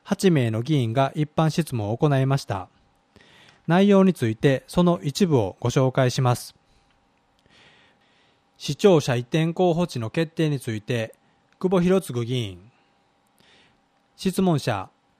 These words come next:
移転候補地が営業中の商業施設と聞いて驚いた。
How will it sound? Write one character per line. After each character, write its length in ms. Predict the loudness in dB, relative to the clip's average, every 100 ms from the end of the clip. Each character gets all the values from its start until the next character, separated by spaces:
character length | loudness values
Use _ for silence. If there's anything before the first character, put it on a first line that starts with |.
| _ _ _ _ -12
移 60 |
転 280 | -2 0 0
候 220 | 2 2
補 120 | 2 -2
地 160 | -2
が 260 | -2 -2 -4
営 180 | -2 0
業 180 | 2 0
中 240 | 2 0
の 120 | 0 0
商 220 | 0 0
業 160 | 0
施 80 | -2
設 280 | -4 -6 -6
と 240 | -4 -4 -4
聞 120 | -4
い 60 |
て 80 | -2
驚 300 | 0 2 2
い 60 | 0
た。 220 | -6 -14